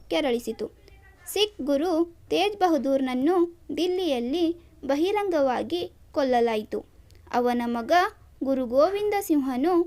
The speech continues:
ಇಡೀ ಸಿಖ್ ಸಮುದಾಯಕ್ಕೆ ವೀರ ದೀಕ್ಷೆ ನೀಡಿದನು. ದೀಕ್ಷೆ ಪಡೆದವರಿಗೆ ಸಿಂಗ್, ಅಂದರೆ ಸಿಂಹ, ಎಂಬ ನಾಮಾಂಕಿತ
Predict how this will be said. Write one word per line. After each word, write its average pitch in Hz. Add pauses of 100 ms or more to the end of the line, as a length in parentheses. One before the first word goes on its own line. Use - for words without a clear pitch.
(380)
ಇಡೀ 403
ಸಿಖ್ 330 (380)
ಸಮುದಾಯಕ್ಕೆ 254 (400)
ವೀರ 359 (200)
ದೀಕ್ಷೆ 349 (340)
ನೀಡಿದನು. 240 (1500)
ದೀಕ್ಷೆ 359
ಪಡೆದವರಿಗೆ 247 (420)
ಸಿಂಗ್, 359 (280)
ಅಂದರೆ 233
ಸಿಂಹ, 294 (520)
ಎಂಬ 254
ನಾಮಾಂಕಿತ 320